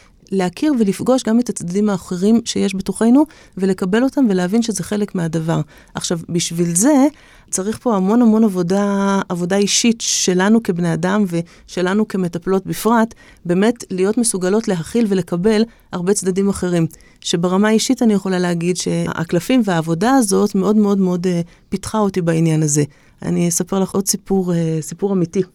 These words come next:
אמיתי לגמרי, שגם כתבתי עליו בסוף סיפור, אבל, אבל הוא התחיל ככה. התקשרה אליי יום אחד חברה לפני הרבה שנים, והיא מספרת לי ש-, אה,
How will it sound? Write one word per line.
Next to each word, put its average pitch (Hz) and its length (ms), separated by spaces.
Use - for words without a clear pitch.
אמיתי 170 260
לגמרי, 175 460
שגם 165 260
כתבתי - 320
עליו 147 140
בסוף 147 240
סיפור, 151 340
אבל, 147 180
אבל 156 180
הוא 165 80
התחיל 196 220
ככה. 165 260
התקשרה 185 320
אליי 214 140
יום 196 100
אחד 170 180
חברה 160 340
לפני - 200
הרבה 180 200
שנים, 165 300
והיא 185 200
מספרת 202 460
לי 208 100
ש-, - 180
אה, 170 440